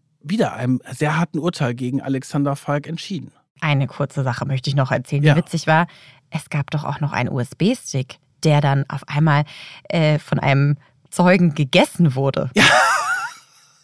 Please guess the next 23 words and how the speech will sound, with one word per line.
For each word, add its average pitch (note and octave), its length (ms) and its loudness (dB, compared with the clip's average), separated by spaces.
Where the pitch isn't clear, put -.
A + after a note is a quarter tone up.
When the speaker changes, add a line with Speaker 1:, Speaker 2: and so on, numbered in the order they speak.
Speaker 2:
Also A3+ 240 4
ich - 160 4
sag C#4 280 6
ja, G#3+ 200 6
skurril D#4+ 720 4
dieser G3+ 220 4
Speaker 1:
Ja, A#3 100 8
Speaker 2:
Fall. E3+ 320 4
Speaker 1:
total. B3 540 6
Speaker 2:
Also C4 160 6
es B3 100 -4
gab B3 260 4
angeblich B3 300 2
einen G#3 300 6
U-S-B-Stick C4+ 680 2
mit A3+ 220 2
Material, A3+ 640 4
das A3 160 0
ihn G3 240 4
bel-, G3+ 160 4
hätte G3+ 220 4
belasten G3 480 4
können. A3+ 360 6